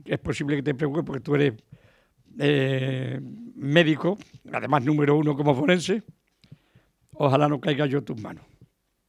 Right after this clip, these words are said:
Eso es lo único que pido.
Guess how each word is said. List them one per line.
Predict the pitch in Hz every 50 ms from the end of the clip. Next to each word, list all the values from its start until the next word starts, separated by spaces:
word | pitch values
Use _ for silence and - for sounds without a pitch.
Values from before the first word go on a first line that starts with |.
| _ _ _ _ _ _ - - _ - - _ - - _ _ _ _ _ _ _ _
Eso | - 151 131 - 156
es | 139
lo | 143
único | 143 147 139 131 143 127
que | 131
pido. | - 110 - - - -